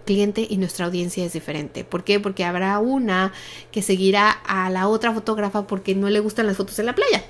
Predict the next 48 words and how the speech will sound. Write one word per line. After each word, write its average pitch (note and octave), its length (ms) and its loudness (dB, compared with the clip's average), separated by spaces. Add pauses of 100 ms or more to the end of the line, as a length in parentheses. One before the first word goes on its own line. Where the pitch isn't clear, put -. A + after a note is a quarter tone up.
(280)
y - 80 0
a A3 40 6
la G#3+ 80 4
que G#3+ 100 2
le G3+ 60 2
gustan A#3+ 220 0
las A3 100 2
fotos A3 240 -4
en A3+ 80 0
la G3 120 -2
playa G3+ 340 4
durante F#3+ 280 2
el F#3 80 0
sunset G#3+ 300 0
me G3+ 160 0
va F3+ 60 -2
a F3+ 40 -2
seguir F3+ 280 0
a F3+ 60 0
mí, A3+ 200 2 (340)
y A#3 140 2
así C4 300 0
viceversa, G3+ 540 0
¿no? G3 140 -2
Así A3+ 260 -2
con A3+ 280 0
todo B3+ 420 -2
el G#3 140 0
mundo G#3+ 200 0
y - 20 -10
con G3+ 120 -4
todos G3+ 140 0
los G3+ 120 -2
productos F#3+ 300 -2
y G3 60 -8
servicios. F3+ 600 -6 (440)
Así C4+ 400 2
que C#4 300 0 (240)
la A#3 240 6
mejor C4 300 0
hora A#3+ 180 0
para F#3+ 140 2
encontrar F#3+ 800 -2 (220)
el F#3 160 2
mejor A3 320 2
momento G3+ 440 0
para D3+ 220 0
publicar E3+ 580 0